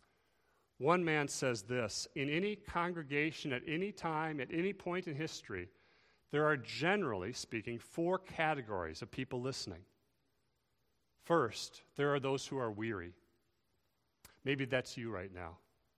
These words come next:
You're exhausted. You're sick of your sin, and you need the gospel to comfort you. There are also those who are wayward, living a duplicitous life,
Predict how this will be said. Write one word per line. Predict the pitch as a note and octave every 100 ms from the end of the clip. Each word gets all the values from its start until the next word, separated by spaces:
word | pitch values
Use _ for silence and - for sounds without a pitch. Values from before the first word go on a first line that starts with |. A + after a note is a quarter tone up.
| _ _ _ - - -
You're | C3+ C#3
exhausted. | G#2 G#2 B2 C3 - - A#2 - _ _ _ _ _ _ _ - -
You're | D3
sick | - - F3+ F3+
of | C#3+
your | C#3+
sin, | C3+ - C#3+ C#3+ D#3 - _ _ _ _ _ _ - F#3+
and | - D#3
you | D3
need | D#3 F#3+
the | D3
gospel | C3 B2+ C#3+ E3 - - E3 D#3 - -
to | D#3+
comfort | - - D3+ - C3 -
you. | G2 F#2+ - _ _ _ _ _ _ _ _ _ _ _ _ _ _ _ _ _ -
There | B2
are | A#2+
also | D3 G3+ -
those | E3+ B2+ A2+ B2+
who | - C#3+
are | C3
wayward, | B2 C#3+ D3 G2+ E2 - _ _ _ _ _ _ _ _ _ - -
living | B2+ D#3 E3+ F#3+ -
a | C#3+
duplicitous | G#2+ B2 - D#3+ E3+ - D#3 C#3 -
life, | B2 A#2+ C3 B2+